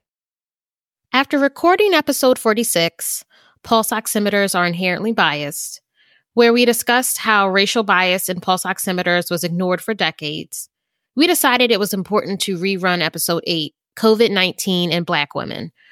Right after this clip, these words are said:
where we discussed Doctor Susan Moore's case. She was a Black doctor who was hospitalized in November twenty twenty due to covid nineteen.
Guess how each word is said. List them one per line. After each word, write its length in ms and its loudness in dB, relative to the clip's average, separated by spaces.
where 160 4
we 160 4
discussed 480 0
Doctor 280 -2
Susan 360 0
Moore's 280 -2
case. 560 -12
She 180 -2
was 120 0
a 40 2
Black 300 2
doctor 460 0
who 100 -2
was 140 -2
hospitalized 920 -2
in 100 -2
November 400 -2
twenty 300 -4
twenty 540 -6
due 80 -4
to 80 -6
covid 320 -4
nineteen. 600 -8